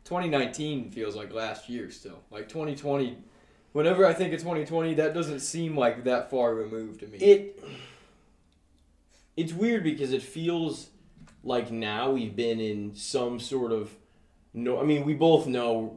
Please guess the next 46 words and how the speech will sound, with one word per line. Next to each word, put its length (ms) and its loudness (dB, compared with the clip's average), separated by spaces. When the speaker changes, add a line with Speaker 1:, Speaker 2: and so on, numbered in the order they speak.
Speaker 2:
there's 220 2
a 40 -2
lot 240 0
of 60 -6
stuff 300 -8
from 160 -4
the 80 -8
pandemic 480 -8
that 120 -4
nobody's 320 -6
gonna 160 -8
forget, 440 -8
like, 140 -10
soc-, 420 -14
you 140 -6
know, 120 -6
social 440 -4
changes 540 -6
and 120 -10
things 220 -4
that 100 -6
occurred 420 -6
and, 220 -10
you 60 -2
know, 100 -2
stuff 220 -6
like 160 -8
that. 200 0
But 120 -6
for 100 -6
the 60 -2
most 300 2
part, 360 0
since 340 -6
fucking 640 -4
spring, 760 4
it's 300 -4
felt 500 4
like 320 0
it 120 2
was 140 -4
before 440 0
the 100 0
pandemic 580 -8
again. 300 -16
Speaker 1:
Yeah. 140 -12